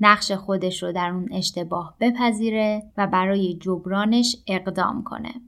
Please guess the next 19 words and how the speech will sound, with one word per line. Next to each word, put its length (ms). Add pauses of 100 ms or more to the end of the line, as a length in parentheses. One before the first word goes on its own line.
یادمون 360
نره 240
این 240
یه 160
مسئلهٔ 720
دو 180
طرف 420
است. 440
یعنی 240
زمانی 560
رابطه 420
بر 180
پایهٔ 420
اعتماده 880 (400)
که 100
نه 160
تنها 280
طرف 380
مقابلم، 760